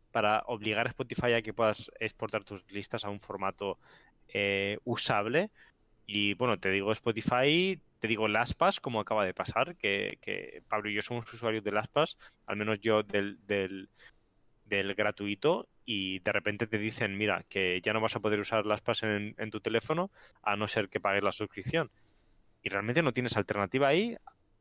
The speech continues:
Tienes un montón de, de, de contraseñas allí metidas que, de las que obviamente desconoces porque son, a,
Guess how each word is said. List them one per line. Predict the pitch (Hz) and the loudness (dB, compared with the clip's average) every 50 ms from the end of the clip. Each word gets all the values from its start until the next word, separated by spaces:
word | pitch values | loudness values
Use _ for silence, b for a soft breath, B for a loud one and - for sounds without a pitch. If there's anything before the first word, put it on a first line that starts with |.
| _ _ _ _ _ _ - 120 - _ _ | _ _ _ _ _ _ -20 -20 -20 _ _
Tienes | - 139 135 120 107 - - - _ _ _ _ _ _ - | 0 2 4 4 2 0 -4 -12 _ _ _ _ _ _ -10
un | 123 113 | -6 -4
montón | 110 113 110 107 - 127 131 143 | -2 -2 -4 0 0 2 2 4
de, | 143 139 139 127 139 | 4 4 4 2 2
de, | 127 123 120 120 - - b b b b b - _ _ | 2 4 4 4 2 -2 b b b b b -20 _ _
de | 117 113 113 110 110 110 110 - | 2 4 4 6 4 4 2 2
contraseñas | - 117 113 - 117 117 131 139 135 113 92 85 - - | 0 0 0 -2 -2 -2 -2 -2 -2 -2 -4 -4 -6 -6
allí | - 107 104 101 117 | -4 -4 -4 -4 -4
metidas | 131 127 117 - 156 139 104 90 - - | -2 -4 -2 0 0 0 0 0 -2 -4
que, | - 101 90 92 95 98 76 107 - | -4 -2 0 0 0 -2 -6 -6 -4
de | 104 95 | -4 -4
las | 92 - | -4 -6
que | - - - - | -10 -14 -16 -12
obviamente | 104 101 107 104 113 110 113 104 | -6 -4 -2 -2 -2 -2 0 0
desconoces | 98 95 - - 104 117 127 - 113 | -2 -2 -4 -4 -4 -4 -4 -4 -4
porque | - 98 90 87 | -6 -6 -8 -6
son, | - 110 104 104 101 - | -6 -4 -4 -4 -6 -6
a, | - | -8